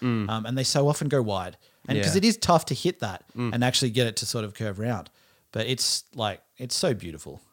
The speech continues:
Speaker 1: Yeah.
Speaker 2: to see that. Like, it, that was perfect.
Speaker 1: Mm.
Speaker 2: Like, and I think it's, what's really nice to see is that he's done that against Wolfsburg. He's done that against Burnley in two games. Done, like, I know one was kind of top corner, one was in off the post, but both were so confident.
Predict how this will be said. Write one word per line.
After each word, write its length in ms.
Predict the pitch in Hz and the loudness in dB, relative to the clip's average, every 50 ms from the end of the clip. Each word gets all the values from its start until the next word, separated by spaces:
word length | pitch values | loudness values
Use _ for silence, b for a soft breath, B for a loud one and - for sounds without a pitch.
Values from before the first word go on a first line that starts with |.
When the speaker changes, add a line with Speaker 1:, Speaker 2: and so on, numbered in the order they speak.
| _ _ _ _ - - | _ _ _ _ -16 -10
Speaker 1:
Yeah. 240 | 104 104 107 101 101 | -6 -6 -6 -4 -4
Speaker 2:
to 100 | - 123 | -4 -2
see 280 | - - - 117 107 | -2 0 0 -2 -2
that. 240 | 101 110 101 101 - | -4 -4 -6 -6 -6
Like, 240 | 123 117 117 113 - b b b b b b b b b b b b b b b _ - | -6 -6 -6 -6 -10 b b b b b b b b b b b b b b b _ -6
it, 180 | 143 139 - - - 147 | -6 -6 -6 -6 -4 0
that 180 | 156 165 147 | 2 2 4
was 200 | 160 151 135 - - _ _ _ _ _ _ _ _ _ | 4 2 0 0 -4 _ _ _ _ _ _ _ _ _
perfect. 480 | - - 117 101 - - 95 - - - _ _ _ _ _ - | -4 -4 -4 -4 -4 -8 -12 -14 -16 -20 _ _ _ _ _ -2
Speaker 1:
Mm. 300 | 120 120 117 107 101 92 - _ - | 0 2 2 2 0 -2 -4 _ 4
Speaker 2:
Like, 180 | 156 151 160 | 4 6 6
and 100 | 165 165 165 | 6 6 6
I 100 | 160 151 | 4 2
think 240 | - - 170 160 147 | 2 2 0 0 0
it's, 120 | 143 - | -2 2
what's 220 | 147 160 156 - | 2 2 2 4
really 200 | 151 160 156 143 | 4 4 6 6
nice 200 | 135 135 131 120 | 6 4 2 2
to 80 | - 123 | 0 -2
see 200 | - - 127 120 | -2 0 0 0
is 120 | 117 104 | 0 -2
that 60 | 117 117 | -2 -2
he's 160 | 110 110 101 | -4 -4 -4
done 240 | - 123 120 120 120 | -2 0 2 2 2
that 140 | 123 117 117 | 2 2 0
against 460 | 113 101 117 107 98 98 - - - 147 | 0 -2 -4 -4 -4 -6 -8 -12 -10 -8
Wolfsburg. 420 | 131 123 117 - - 117 110 101 | -8 -6 -6 -4 -4 -4 -4 -4
He's 180 | 104 113 110 104 | -4 -4 -4 -2
done 220 | - 123 123 120 | -2 0 2 2
that 120 | 123 120 117 | 4 4 2
against 260 | 110 107 107 101 - | 2 0 -2 -4 -4
Burnley 440 | - 110 110 113 110 104 98 95 - b b b b b b | -4 -2 -2 -2 -2 -4 -4 -6 -10 b b b b b b
in 100 | 127 127 | -4 -2
two 240 | - - - 156 147 | 0 4 4 6 6
games. 360 | 131 135 127 120 117 113 104 | 6 4 2 2 2 0 -2
Done, 240 | - 123 113 113 113 | -2 -2 -2 -2 -2
like, 200 | 113 110 107 - b b b b b b b b b b _ | -4 -4 -6 -6 b b b b b b b b b b _
I 60 | - 123 | -2 0
know 120 | 123 120 | 0 2
one 180 | 117 117 113 113 | 2 0 0 0
was 100 | 110 - | -2 -2
kind 160 | - 120 107 107 | -2 -2 -4 -2
of 60 | - | -4
top 180 | - 110 - | -4 -6 -6
corner, 300 | - - 123 120 117 113 | -4 -2 -2 0 0 0
one 200 | 107 107 107 107 | -2 -2 -2 -2
was 120 | 107 98 - | -2 -2 -2
in 60 | 117 | -2
off 80 | 107 - | -4 -6
the 60 | - | -8
post, 300 | - - 139 123 107 - | -6 -2 -2 -2 -2 -4
but 160 | - 107 - | -6 -4 0
both 260 | - 143 156 160 160 - | 4 6 6 6 4 2
were 80 | 127 | -2
so 380 | - - - - - 127 117 107 | -2 -2 0 0 2 2 2 0
confident. 640 | - - 120 110 - - 107 90 87 95 127 - | 0 -2 -4 -2 -2 -4 -6 -6 -4 -6 -6 -6